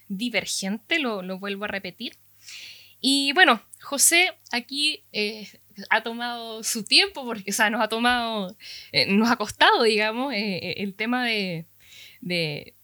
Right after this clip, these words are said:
no, no, no de conseguir a la participación, sino que él es, siempre es una persona ocupada, así que quisiéramos agradecer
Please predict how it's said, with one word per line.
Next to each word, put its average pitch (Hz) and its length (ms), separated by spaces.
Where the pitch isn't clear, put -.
no, 220 400
no, 269 160
no 302 160
de 381 80
conseguir 320 520
a 226 400
la 214 120
participación, 220 680
sino 233 320
que 226 280
él 254 200
es, 214 200
siempre 269 260
es 302 40
una 277 140
persona 269 360
ocupada, 262 420
así 233 240
que 233 180
quisiéramos 254 580
agradecer 196 840